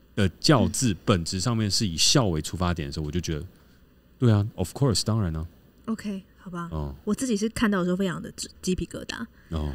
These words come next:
Speaker 2: 然后我刚刚忘记讲“孝”这个字的字眼研究了。
Speaker 1: OK。
Speaker 2: “孝”这个字，就是大家可以一起，就是听众可以一起写，就是你会先写一个，你会先感觉要写一个“老”，但你没写完，对不对？
Speaker 1: 哦。
Speaker 2: 先写一个，很像要写“老”，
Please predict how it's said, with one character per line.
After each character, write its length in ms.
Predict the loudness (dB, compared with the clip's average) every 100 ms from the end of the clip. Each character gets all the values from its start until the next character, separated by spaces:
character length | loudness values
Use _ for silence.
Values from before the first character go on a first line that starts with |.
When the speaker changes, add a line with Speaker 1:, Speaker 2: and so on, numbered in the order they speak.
| 0
Speaker 2:
然 100 | 4
后 140 | 4
我 80 | 2
刚 120 | 0
刚 160 | 2 4
忘 180 | 4 4
记 180 | 2 0
讲 240 | 2 0 -2
“孝” 360 | 0 2 2
这 100 | 0
个 100 | -2
字 200 | -2 -2
的 60 | -2
字 220 | 0 -2
眼 160 | -2 -6
研 180 | -8 -8
究 160 | -10
了。 180 | -12 -2
Speaker 1:
OK。 260 | 2 4 2 -2 -12 -2
Speaker 2:
“孝” 320 | 4 6 6
这 80 | 6
个 100 | 4
字， 200 | 2 -2
就 120 | 2
是 80 | 0
大 200 | 0 -2
家 60 |
可 60 | 0
以 40 |
一 60 | -2
起， 240 | -2 -4 -6 -12
就 120 | 4 4
是 40 |
听 200 | 4 2
众 140 | 2 2
可 100 | 0
以 40 |
一 40 |
起 120 | -4 0
写， 340 | 0 0 -2 -10
就 100 | 2
是 40 | 4
你 120 | 6
会 100 | 4
先 200 | 4 4
写 260 | 4 0 -2
一 120 | -2
个， 240 | -4 -4 -6 -20 -20 -20 0
你 100 | 4
会 80 | 4
先 320 | 4 4 4
感 220 | 2 0
觉 60 | 2
要 80 | 2
写 140 | 2
一 40 |
个 120 | 0 -2 -2
“老”， 140 | -4 -6 -2
但 120 | 4
你 60 | 4
没 160 | 4 0
写 240 | 0 -2
完， 180 | -4 -8 -8 -12 -18 -20 -20 -4
对 100 | 2
不 40 | 4
对？ 140 | 2 -4 _ -6 4
Speaker 1:
哦。 280 | 4 4 0 -4
Speaker 2:
先 140 | 0
写 180 | 4 4
一 60 | 2
个， 120 | 0
很 220 | -2 2
像 140 | 4 4
要 60 |
写 200 | 4 2
“老”， 220 | 0 -2